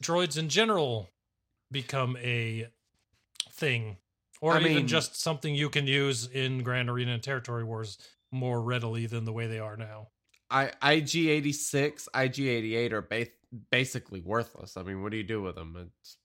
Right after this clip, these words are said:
Speaker 2: nothing now because the only reason they were good was because of H K's awesome leader ability. So that's gone. Uh, so I do think that there is some credence to that theory.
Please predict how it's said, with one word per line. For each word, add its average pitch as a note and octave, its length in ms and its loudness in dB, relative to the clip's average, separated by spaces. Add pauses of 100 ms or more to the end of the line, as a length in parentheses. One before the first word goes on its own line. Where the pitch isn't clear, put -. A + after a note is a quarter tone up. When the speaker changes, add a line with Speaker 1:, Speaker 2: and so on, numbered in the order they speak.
(160)
Speaker 2:
nothing A2 540 0
now A2 320 4
because A2 320 -4
the A#2+ 80 -2
only A#2 240 0
reason A2 420 -4
they A2 120 0
were G2+ 140 -4
good A#2+ 260 -2
was G#2+ 180 -2
because G2 300 -6
of G#2 100 -4
H G#2 220 -4
K's G#2 180 -2
awesome G#2 280 -2
leader D#3 200 2
ability. E2 360 -6
So - 140 -2
that's C3 160 0
gone. G#2+ 360 -2 (520)
Uh, B2 360 4 (540)
so B2 540 0
I A#2 120 2
do C#3 320 0
think C3 300 -4
that G#2 140 -10
there A2+ 240 2
is A2 300 0
some - 600 -4
credence G#2+ 440 -8
to - 120 -8
that - 300 -6
theory. G#2+ 360 -2